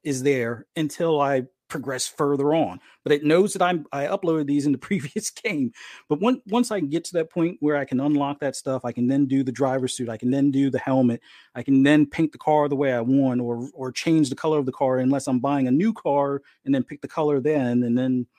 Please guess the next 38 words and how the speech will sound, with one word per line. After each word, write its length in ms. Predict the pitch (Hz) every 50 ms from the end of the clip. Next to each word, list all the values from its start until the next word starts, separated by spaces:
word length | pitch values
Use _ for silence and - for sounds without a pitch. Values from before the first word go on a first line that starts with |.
| _ _ _ _ _ _ _
you 120 | 156 151
know, 100 | 139 123
I'm 140 | 123 123 117
stuck 240 | - - 143 - 139
with 80 | -
that 160 | 139 127 120
color 340 | - - 147 139 131 131 131
<laughs> 0 |
until, 180 | 131 - - - - 554 - - - -
like, 200 | 160 143 - - - -
I 100 | 151 135
guess 240 | 117 135 131 - 143
I 80 | 139
progress 400 | 123 - 123 113 139 135 - -
to 60 | 139
the 80 | 135 123 - _
paint 180 | 226 220 190 -
shop. 300 | - 220 196 185 - _
But, 140 | - 208 - _ _ _ _ _ _ _ _ _ _ _
um, 420 | 143 139 127 131 131 131 123 120 _ _ _ _ _ _ _ - - - _ _ _ _
it, 140 | - - - - _
it 240 | 220 226 - - -
has 360 | - - 233 240 247 233 208
its 140 | 220 - -
pros 320 | - - 202 202 202 175
and 100 | 180 156
cons, 360 | - 190 185 185 185 190 180
but 120 | 147 160 160
right 280 | 160 170 180 196 190
now, 420 | 185 170 170 175 175 175 180 175 156
the, 160 | 143 160 147 - _ 190
the 100 | 143 135
beginning, 680 | 135 151 139 139 170 190 208 214 208 214 208 196 185 - _ _ _ _ _ _ _ _
I'm 100 | 156 180
gonna 120 | 185 180 165
say 280 | - - 185 160 151
five 460 | 143 - - - 139 127 139 160 165 156
hours 600 | 147 143 151 170 180 202 226 240 220 - -